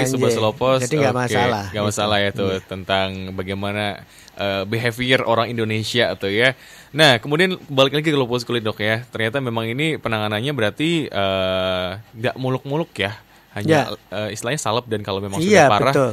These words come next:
Speaker 1: diminumkan
Speaker 2: Iya.
Speaker 1: obat, ya.
Speaker 2: Iya, cuma nanti bekasnya yang
Speaker 1: Heeh.
Speaker 2: dekoknya itu susah hilang, Mas.
Speaker 1: Oh, bekasnya
Speaker 2: Iya.
Speaker 1: justru, ya. Oh, berarti
Speaker 2: Iya.
Speaker 1: bisa sembuh total?
Speaker 2: Kalau untuk yang lupus, lupus yang ruam kupu-kupu
Speaker 1: Heeh.
Speaker 2: biasa bisa bersih.
Speaker 1: Oke.
Speaker 2: Iya, tapi kalau yang lupus kronis yang, eh,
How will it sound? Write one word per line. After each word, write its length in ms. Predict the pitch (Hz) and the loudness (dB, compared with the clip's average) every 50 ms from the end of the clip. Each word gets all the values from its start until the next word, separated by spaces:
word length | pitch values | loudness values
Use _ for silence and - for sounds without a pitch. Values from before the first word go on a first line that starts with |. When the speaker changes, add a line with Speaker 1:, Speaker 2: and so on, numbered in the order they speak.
| 104 98 | -4 -6
Speaker 1:
diminumkan 480 | - 120 113 113 139 139 127 104 120 - | -6 -6 -2 0 2 2 2 2 0 0
Speaker 2:
Iya. 80 | 113 | -2
Speaker 1:
obat, 240 | 117 113 113 104 98 - | 0 2 2 0 0 0
ya. 140 | 90 95 98 - | -2 0 2 4
Speaker 2:
Iya, 120 | 151 139 123 113 | 4 4 2 0
cuma 180 | - 170 202 208 | 2 2 4 4
nanti 200 | 208 202 214 233 | 4 4 4 2
bekasnya 680 | - - - - - 180 170 156 - - 170 151 147 | 0 0 -2 4 6 6 6 6 4 2 4 6 6
yang 180 | 143 143 139 135 | 6 6 4 4
Speaker 1:
Heeh. 80 | - | 2
Speaker 2:
dekoknya 380 | - 113 110 165 185 190 180 180 | 2 6 8 8 8 8 8 6
itu 120 | 175 190 196 - | 6 6 4 4
susah 240 | 208 190 175 180 | 4 6 8 8
hilang, 320 | 170 165 156 156 160 156 147 | 8 8 8 8 8 8 8
Mas. 220 | 139 131 123 117 | 4 2 0 2
Speaker 1:
Oh, 100 | 131 156 170 | 4 4 6
bekasnya 520 | 156 147 - 147 147 143 - 147 151 151 | 6 6 6 6 4 4 4 2 4 6
Speaker 2:
Iya. 160 | 143 156 160 156 147 | 8 10 10 10 10
Speaker 1:
justru, 220 | 135 127 131 139 120 | 8 6 4 4 4
ya. 180 | 110 110 117 | 4 2 4
Oh, 100 | - - | 4 6
berarti 220 | 175 160 156 165 175 | 6 8 10 10 12
Speaker 2:
Iya. 80 | 175 | 12
Speaker 1:
bisa 140 | 160 139 139 | 10 10 8
sembuh 240 | - 190 170 160 160 | 6 4 4 4 4
total? 320 | 185 185 160 139 98 90 90 | 4 4 4 4 4 2 4
Speaker 2:
Kalau 280 | - 151 165 185 190 190 | 6 6 8 10 10 10
untuk 180 | 185 214 196 | 10 8 8
yang 160 | 175 180 175 175 | 8 6 6 6
lupus, 600 | 180 180 170 - 185 190 185 180 170 - - 202 | 6 4 4 6 6 8 8 6 6 2 -2 -2
lupus 1120 | 202 196 190 185 175 - - - 190 185 185 185 180 180 180 180 180 180 180 170 - - - | 2 4 4 4 2 0 0 0 2 4 6 6 6 4 4 4 4 4 2 0 -2 -4 2
yang 300 | 180 170 165 165 165 175 | 4 6 6 6 4 2
ruam 260 | 175 185 196 196 185 | 6 10 10 10 10
kupu-kupu 520 | 180 202 196 185 208 190 202 190 185 185 175 | 10 6 6 6 6 6 6 4 6 6 6
Speaker 1:
Heeh. 140 | - 110 - | 8 10 10
Speaker 2:
biasa 240 | 160 151 190 214 190 | 10 10 10 8 8
bisa 240 | - 151 147 156 | 6 6 6 6
bersih. 500 | 143 - 147 135 - 180 175 156 120 110 - - - - - - _ - | 6 4 2 2 4 4 4 4 4 2 -2 -10 -20 -20 -20 -20 _ -12
Speaker 1:
Oke. 360 | 113 113 107 110 104 104 107 | -12 -10 -6 -4 -2 0 6
Speaker 2:
Iya, 220 | 135 160 156 147 | 8 8 8 10
tapi 240 | - 165 165 196 202 | 8 6 6 6 6
kalau 180 | 196 202 208 202 | 6 8 8 10
yang 220 | 185 170 160 160 | 10 8 8 8
lupus 280 | 165 160 156 170 156 - | 4 4 4 2 0 0
kronis 600 | - 151 139 135 135 143 165 190 202 196 - - | 4 4 6 6 6 6 4 6 4 4 2 2
yang, 560 | 151 143 139 135 135 131 131 127 131 139 - | 2 4 4 6 4 4 2 -2 -4 -6 -8
eh, 760 | - - - - 135 131 135 135 135 131 131 131 127 127 | -10 -8 -4 0 2 2 4 4 4 4 4 2 2 0